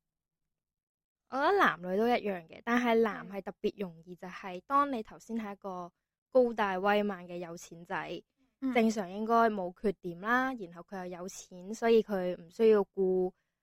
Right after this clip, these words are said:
Speaker 1: 誒，
Speaker 2: 身邊任何人。
Speaker 1: 金錢煩惱又唔會有啦。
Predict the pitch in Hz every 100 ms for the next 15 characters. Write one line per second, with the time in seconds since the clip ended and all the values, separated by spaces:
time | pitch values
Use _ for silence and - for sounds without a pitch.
0 | _ 190 165 156 147 - _ _ _ -
1 | 285 277 269 208 208 202 - - - 277
2 | 285 208 180 175 170 175 180 175 160 170
3 | 185 165 185 247